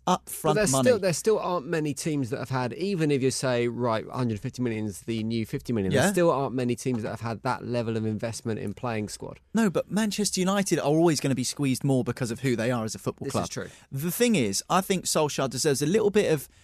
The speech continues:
Speaker 1: slack for the young players that he's playing, but the problem is, is this experience. These experienced players that you've got around the young players, they've been there for so long,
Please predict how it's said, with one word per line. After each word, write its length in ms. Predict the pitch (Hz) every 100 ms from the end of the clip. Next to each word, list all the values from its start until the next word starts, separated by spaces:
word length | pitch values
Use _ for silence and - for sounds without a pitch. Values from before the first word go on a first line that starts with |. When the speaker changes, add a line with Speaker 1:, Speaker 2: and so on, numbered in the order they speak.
| -
Speaker 1:
slack 420 | - - 180 165 -
for 140 | 147
the 80 | 131
young 240 | 131 160
players 300 | 156 156 135
that 100 | -
he's 140 | 139 127
playing, 320 | - 135 156
but 100 | -
the 80 | 151
problem 420 | - 233 208 165
is, 280 | 175 113 -
is 160 | 151 -
this 220 | 180 -
experience. 760 | - - 208 233 185 110 90
These 220 | - 196 190
experienced 580 | - - 226 214 160 -
players 240 | 156 135
that 40 |
you've 100 | 127 165
got 140 | 123
around 300 | 123 185 214
the 80 | 123
young 220 | 101 98
players, 420 | - 82 73 - - _ _
they've 260 | 185 226 202
been 140 | 196
there 140 | 170 160
for 120 | 165
so 220 | - 202
long, 460 | 202 180 160 107